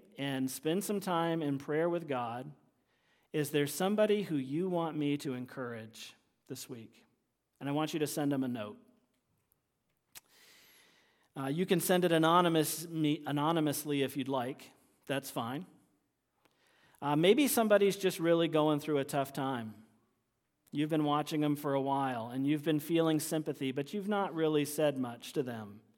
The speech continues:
This week, take time, write a little note, encourage them in the midst of their afflictions.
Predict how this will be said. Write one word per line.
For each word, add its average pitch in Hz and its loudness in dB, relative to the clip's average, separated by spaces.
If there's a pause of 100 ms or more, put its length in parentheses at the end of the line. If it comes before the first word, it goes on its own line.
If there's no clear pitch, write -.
(1700)
This 240 -6
week, 247 -4
take 220 -2
time, 185 0
write 165 0
a 196 4
little 185 2
note, 156 0 (380)
encourage 175 0
them 147 2
in 143 0
the 147 2
midst 147 0
of 143 -2
their 135 0
afflictions. 123 -8